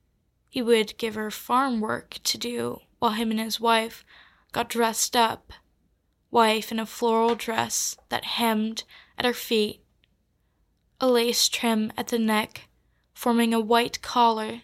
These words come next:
that seemed to negate anything beyond shallow breathing.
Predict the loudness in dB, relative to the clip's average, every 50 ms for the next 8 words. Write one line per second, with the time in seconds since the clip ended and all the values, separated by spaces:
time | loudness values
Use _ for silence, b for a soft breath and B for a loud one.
0 | _ _ -10 -6 -4 -2 -2 -2 -2 -2 -2 -2 -2 -4 -2 0 0 2 2 0
1 | -2 -6 B B B B B B B B 0 2 2 2 0 -2 -4 -4 -4 -4
2 | -2 -2 -2 -2 -2 -2 -2 -2 0 0 0 0 0 0 -2 0 2 4 4 4
3 | 4 2 -2 -4 -8 -8 -10 -12